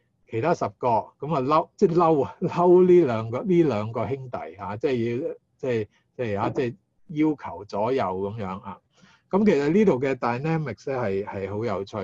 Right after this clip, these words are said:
呢個叫內戰啊，即係，即係嬲，嬲噉梗係唔妥啦，唔妥就梗係，即係啊，即係，即係合作嘅時候呢，都係非常之嘅有困難。啊，更加有趣嘅咧係，其實呢，呢兩兄弟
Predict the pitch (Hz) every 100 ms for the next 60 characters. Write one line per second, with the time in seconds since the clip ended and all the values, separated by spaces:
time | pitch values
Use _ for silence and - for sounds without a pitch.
0 | 110 170 170 135 117 110 98 90 95 -
1 | 98 90 _ _ - 95 _ _ - 143
2 | 127 113 _ _ - 135 120 107 98 _
3 | 156 156 160 180 214 160 156 139 147 127
4 | 131 107 85 - 92 113 123 104 107 -
5 | 95 107 98 98 117 123 101 95 127 107
6 | 92 92 110 120 98 101 110 160 123 104
7 | 107 _ 123 104 120 107 90 101 98 113
8 | 120 127 123 107 90 - _ _ _ -
9 | 139 113 90 95 - 127 117 107 98 95
10 | - 98 90 90 _ _ _ _ _ _
11 | _ - 107 - _ _ - 151 165 185
12 | 143 123 127 131 135 139 139 156 135 110
13 | 101 104 101 110 101 196 214 214 - 233
14 | 196 127 151 180 185 165